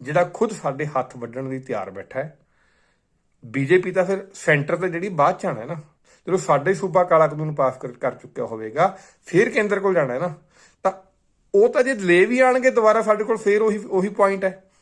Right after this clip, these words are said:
ਕਿ ਸਾਡੇ ਜਿਹੜੇ ਇਹ ਸਟੇਟ ਸਬਜੈਕਟ ਹੈਗਾ, ਕਿਸੇ ਕਚਹਿਰੀ 'ਚ, ਕਿਸੇ ਕੋਰਟ 'ਚ ਚਲੇ ਜਾਣ, ਅਸੀਂ ਜਿੱਤਾਂਗੇ, ਜਿੱਤਾਂਗੇ, ਕਿਉਂਕਿ ਸਟੇਟ ਸਬਜੈਕਟ ਹੈ, ਉਸ 'ਚ ਸੈਂਟਰ ਇੰਟਰਫੇਅਰ ਨਹੀਂ ਕਰ ਸਕਦੀ।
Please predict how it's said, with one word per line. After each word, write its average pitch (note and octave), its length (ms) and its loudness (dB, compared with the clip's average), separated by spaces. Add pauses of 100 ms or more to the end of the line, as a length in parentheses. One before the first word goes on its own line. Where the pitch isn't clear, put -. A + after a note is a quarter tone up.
(160)
ਕਿ - 60 -10
ਸਾਡੇ F3 480 2 (240)
ਜਿਹੜੇ F#3 220 -2
ਇਹ G3+ 140 2
ਸਟੇਟ F3 340 -2
ਸਬਜੈਕਟ E3 440 -2
ਹੈਗਾ, C#3 260 -2
ਕਿਸੇ F#3+ 340 -6
ਕਚਹਿਰੀ F#3 400 0
'ਚ, F#3 60 -12
ਕਿਸੇ G#3 260 -2
ਕੋਰਟ G3 280 0
'ਚ - 20 -14
ਚਲੇ C#3 140 -6
ਜਾਣ, C3 260 -6 (320)
ਅਸੀਂ E3 160 -4
ਜਿੱਤਾਂਗੇ, F#3+ 440 0
ਜਿੱਤਾਂਗੇ, E3+ 320 -2
ਕਿਉਂਕਿ G3 180 -6
ਸਟੇਟ F3 320 -6
ਸਬਜੈਕਟ D#3 420 -4
ਹੈ, F#3 60 0
ਉਸ F3+ 120 -6
'ਚ - 60 -20
ਸੈਂਟਰ D#3 480 -2
ਇੰਟਰਫੇਅਰ E3 440 -4
ਨਹੀਂ F#3+ 100 -4
ਕਰ D3 160 -2
ਸਕਦੀ। G#2+ 340 -12